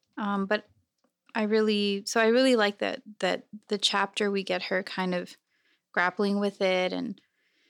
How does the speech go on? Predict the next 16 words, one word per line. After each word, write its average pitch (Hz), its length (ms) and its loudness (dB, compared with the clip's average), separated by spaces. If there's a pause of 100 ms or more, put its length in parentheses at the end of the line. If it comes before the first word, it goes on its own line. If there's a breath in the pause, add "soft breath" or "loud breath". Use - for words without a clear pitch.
(220)
feeling 208 400 4
that 190 200 0
pressure 190 640 -2 (480 loud breath)
alongside 196 640 -2
her. 208 260 0
And 196 280 -4
then 175 420 -4 (880)
by 190 140 -2
the 190 160 -2
end 185 120 -2
of 180 120 -4
it, 175 140 -2
of - 180 -14
course, 180 320 -6
we 190 120 -6
get - 340 -4